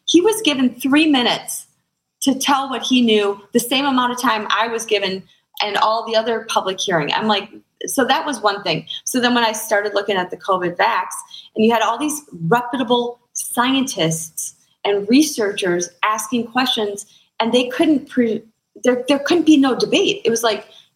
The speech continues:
"This is one science. We have one science." I'm like, again, being a layperson, marketing person, um, I was like, "I thought science was the constant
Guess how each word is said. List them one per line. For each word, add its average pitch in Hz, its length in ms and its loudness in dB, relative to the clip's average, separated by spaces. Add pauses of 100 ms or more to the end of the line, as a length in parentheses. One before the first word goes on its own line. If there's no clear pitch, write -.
(100)
"This 254 200 0
is 202 160 -4
one 220 560 0 (140)
science. - 580 -4
We 214 100 2
have 185 220 -2
one 208 340 0
science." 214 420 -2
I'm 208 120 -2
like, 196 260 -2 (280)
again, 180 400 -2 (380)
being 202 200 2
a 240 60 2
layperson, 233 540 0
marketing 196 480 -2 (320)
person, 170 540 -2 (280)
um, 165 440 -2 (560)
I 220 80 0
was 220 120 -2
like, 220 220 0 (400)
"I 330 120 2
thought 453 300 -2
science 233 600 -4
was 208 260 -2
the 185 80 -2
constant - 840 -4